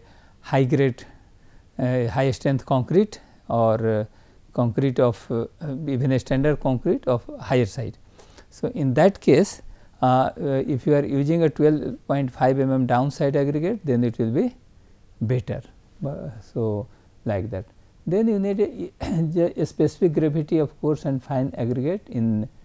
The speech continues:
uh, surface saturated dry condition. Absorption characteristic of both coarse and fine aggregate, because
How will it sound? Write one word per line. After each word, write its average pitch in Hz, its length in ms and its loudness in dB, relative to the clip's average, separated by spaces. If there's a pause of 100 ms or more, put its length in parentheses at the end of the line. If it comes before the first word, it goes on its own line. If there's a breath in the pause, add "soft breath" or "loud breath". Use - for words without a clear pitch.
(400 soft breath)
uh, 117 200 0
surface 156 560 -2
saturated 139 600 0
dry 117 200 0
condition. 110 500 -6 (800 soft breath)
Absorption 170 840 2
characteristic 170 840 -2
of 127 160 -2
both 143 280 0 (200)
coarse 147 280 0
and 127 200 -2
fine 127 400 -2
aggregate, 117 600 -2 (380 soft breath)
because 139 360 2